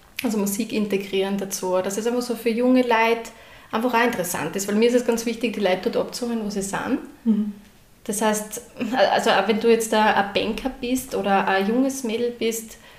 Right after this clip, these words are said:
Speaker 1: was überhaupt keine Ahnung von, von Spiritualität oder, oder Yoga hat,
Speaker 2: Mhm.
Speaker 1: das sagt, "Komm her, wir machen das einfach ohne jetzt viel Om, ohne viel Mantra singen, wir machen jetzt einfach einmal eine Stunde."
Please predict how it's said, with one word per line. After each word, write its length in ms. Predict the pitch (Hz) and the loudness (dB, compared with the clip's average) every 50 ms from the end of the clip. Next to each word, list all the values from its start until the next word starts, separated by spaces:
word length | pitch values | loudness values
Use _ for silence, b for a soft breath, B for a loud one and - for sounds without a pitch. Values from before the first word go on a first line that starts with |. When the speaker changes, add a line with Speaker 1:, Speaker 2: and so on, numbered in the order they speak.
| B B - | B B -4
Speaker 1:
was 300 | - 208 214 - - - | -4 -2 -2 -4 -6 -6
überhaupt 440 | 214 240 254 269 240 226 214 - - | -4 0 0 2 2 2 0 -2 -6
keine 180 | - 226 - - | -6 -4 -2 0
Ahnung 260 | - 233 254 247 233 | 2 4 4 4 2
von, 260 | - - 220 208 208 | 2 -2 -2 -2 -2
von 380 | 202 - 214 202 202 208 202 190 | -2 -2 0 2 2 2 0 -2
Spiritualität 1000 | - - 220 208 220 208 208 - 202 202 190 185 190 190 - 185 196 196 202 | -4 -4 -2 0 0 0 0 -2 -2 -2 -2 -4 -4 -2 -2 -2 0 0 -2
oder, 200 | 202 202 196 175 | 0 0 2 2
oder 180 | 185 185 196 185 190 | 2 2 2 0 2
Yoga 380 | 185 202 208 - 220 220 208 208 | 2 4 2 4 2 0 -2 0
hat, 320 | 196 202 240 - - - - | 0 0 0 0 -4 -4 0
Speaker 2:
Mhm. 240 | 233 220 214 214 214 | 2 2 4 4 2
Speaker 1:
das 140 | 220 214 - | 2 2 0
sagt, 300 | 226 214 220 - - - - - | 0 -2 -2 -6 -12 -16 -20 -10
"Komm 160 | - - 214 | -6 -4 -2
her, 260 | 214 226 240 277 302 285 - - - - - - - - _ _ _ | 0 4 4 4 4 2 -4 -10 -16 -20 -20 -20 -20 -20 _ _ _
wir 140 | - 220 214 | -2 0 2
machen 260 | 214 202 254 269 277 | 2 0 0 2 0
das 140 | 277 269 262 | 2 2 2
einfach 320 | 240 233 - 269 262 254 | 0 4 4 4 4 4
ohne 200 | - 202 220 254 254 | 2 2 6 8 8
jetzt 160 | 240 240 - | 6 6 4
viel 220 | - - 247 226 - | -2 -2 -2 0 2
Om, 240 | 180 196 233 247 214 | 4 4 4 4 4
ohne 200 | 214 220 240 254 | 2 0 0 0
viel 160 | 233 240 226 | 0 0 2
Mantra 340 | 208 175 180 202 196 - 247 | 2 2 0 0 0 0 -2
singen, 380 | 254 - 247 247 262 269 254 | 0 0 0 2 2 2 2
wir 100 | 233 233 | 2 2
machen 320 | 208 202 208 208 - 247 226 | 0 0 -2 -2 -4 -2 -2
jetzt 180 | 214 202 - | -2 -2 -2
einfach 320 | - 185 185 175 202 196 196 | -4 -6 -4 -4 -4 -4 -2
einmal 220 | 190 185 180 170 | -4 -2 0 0
eine 80 | 165 170 | -2 -2
Stunde." 420 | - - 220 220 294 427 - - | -4 -4 0 0 0 0 0 -4